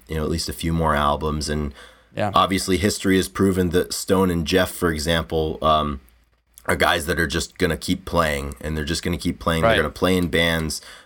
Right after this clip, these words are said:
Speaker 1: uh, until they die. And I think, you know, as a songwriting outfit, you know, everybody collaborating and Andrew writing the lyrics,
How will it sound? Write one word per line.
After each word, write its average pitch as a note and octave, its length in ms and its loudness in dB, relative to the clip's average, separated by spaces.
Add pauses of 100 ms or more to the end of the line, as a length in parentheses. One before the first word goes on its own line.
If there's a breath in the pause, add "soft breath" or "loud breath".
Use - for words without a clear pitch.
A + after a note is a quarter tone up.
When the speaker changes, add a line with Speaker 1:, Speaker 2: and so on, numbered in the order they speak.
Speaker 1:
uh, D#2 160 2
until E2+ 320 0
they E2 160 2
die. D2+ 560 2
And E2+ 120 0
I D#2+ 140 0
think, E2+ 360 -2 (260 loud breath)
you D#2+ 80 0
know, E2 60 4
as D#2+ 100 0
a D#2+ 40 -2
songwriting E2+ 640 0
outfit, E2 500 0
you E2 100 -4
know, D#2 140 2
everybody D#2+ 380 0
collaborating E2 680 0
and D#2 80 0
Andrew D#2+ 260 -2
writing D#2+ 300 0
the C#2+ 100 -2
lyrics, D#2+ 520 0